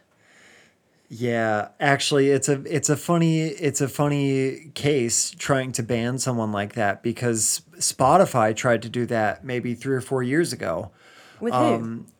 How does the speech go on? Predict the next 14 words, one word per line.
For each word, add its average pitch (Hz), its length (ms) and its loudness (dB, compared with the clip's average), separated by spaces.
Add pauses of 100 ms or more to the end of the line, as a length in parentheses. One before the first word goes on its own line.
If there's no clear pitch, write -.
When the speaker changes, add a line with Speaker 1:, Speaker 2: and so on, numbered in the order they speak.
Speaker 1:
well, 127 420 2
with, 131 500 -4
with 127 380 -4
quite 143 240 2
a 143 60 0
few 180 180 -4
people. 117 380 -2
They, 127 420 0
so 135 220 0
they 135 240 2
made 147 260 0
a 139 80 4
list 127 560 2
of 113 640 0